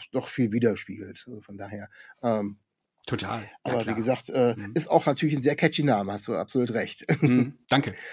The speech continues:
Speaker 1: Ja, ähm, um gleich mal weg von den älteren Sachen zu gehen, ähm, neues Album. Äh, das letzte war, ist schon zwanzig achtzehn gewesen,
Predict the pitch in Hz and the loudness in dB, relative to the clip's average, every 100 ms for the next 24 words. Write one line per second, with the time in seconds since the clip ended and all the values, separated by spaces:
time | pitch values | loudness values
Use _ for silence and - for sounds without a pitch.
0 | - - - 139 107 101 _ _ _ 143 | -12 -10 2 4 4 -2 _ _ _ 2
1 | 131 117 117 - _ _ - _ _ _ | 2 2 -2 -8 _ _ -20 _ _ _
2 | _ - - _ 151 147 147 143 139 135 | _ -18 -18 _ 2 2 2 0 -2 -4
3 | - _ 143 151 156 135 151 - 151 139 | -12 _ 2 4 4 4 2 2 4 6
4 | 131 - 127 147 147 151 156 151 139 131 | 6 4 4 4 4 6 8 6 6 2
5 | - 160 151 151 143 127 135 151 160 165 | 2 0 2 0 0 0 4 6 8 6
6 | 160 156 147 143 135 135 139 139 139 - | 6 4 4 4 6 6 4 2 -2 -16
7 | - - _ 151 147 131 123 151 190 240 | -16 -20 _ 6 6 6 6 10 10 10
8 | - _ _ _ - 156 147 151 151 - | 4 _ _ _ 6 8 10 8 6 0
9 | _ _ - 135 - 107 - - 147 139 | _ _ -6 -4 0 -2 0 0 4 6
10 | 156 160 160 - - 151 - 139 131 - | 8 6 6 2 -2 -2 -2 -2 -4 -6
11 | - - 180 180 175 190 208 220 247 | -6 -4 -2 0 2 2 4 2 0